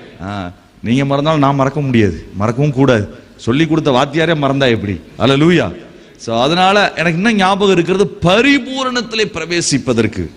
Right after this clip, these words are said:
பக்கத்துல உங்க கையை குடிச்சு குளுக்குற குளுக்குல தூக்கமெல்லாம் போகணும். அப்படி குளுக்குங்க பாப்போம். பரிபூரணம். ஆ,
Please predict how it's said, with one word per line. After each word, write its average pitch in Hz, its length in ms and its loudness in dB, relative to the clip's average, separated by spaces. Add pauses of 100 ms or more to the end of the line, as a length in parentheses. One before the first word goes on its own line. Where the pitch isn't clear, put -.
(260)
பக்கத்துல 139 260 0
உங்க 135 160 2
கையை 151 280 2
குடிச்சு 151 400 -2 (460)
குளுக்குற 175 360 2
குளுக்குல 180 340 0
தூக்கமெல்லாம் 175 480 0
போகணும். 131 180 2
அப்படி 120 260 0
குளுக்குங்க 147 280 2
பாப்போம். 92 240 -2 (460)
பரிபூரணம். 233 1160 2 (1200)
ஆ, 104 360 -2